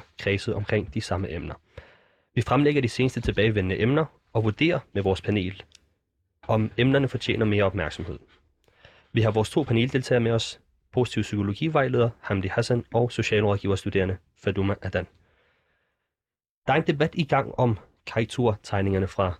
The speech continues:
to tusind og fem af profeten, fred være med ham. Det startede med, øh, et beslutningsfor-, for-, forslag af Blå Blok, som ønsker karikaturerne med i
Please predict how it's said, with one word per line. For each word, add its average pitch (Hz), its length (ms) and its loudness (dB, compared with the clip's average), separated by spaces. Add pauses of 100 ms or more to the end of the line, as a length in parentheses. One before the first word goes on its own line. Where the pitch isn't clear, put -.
(140)
to 123 140 0
tusind 104 280 -2
og 90 60 -2
fem - 320 0
af 117 80 -2
profeten, 107 480 -2 (100)
fred - 200 0
være 92 120 2
med 98 100 0
ham. 151 180 0 (460)
Det - 80 2
startede 131 380 2
med, 95 480 0 (180)
øh, 95 300 -4
et 101 100 -6
beslutningsfor-, 139 720 0
for-, 123 260 0 (100)
forslag 117 480 -2 (320)
af 107 120 -2
Blå 135 160 2
Blok, 110 340 0 (280)
som - 260 -6
ønsker 113 320 0 (280)
karikaturerne 110 460 0
med 104 280 2 (160)
i 104 220 -4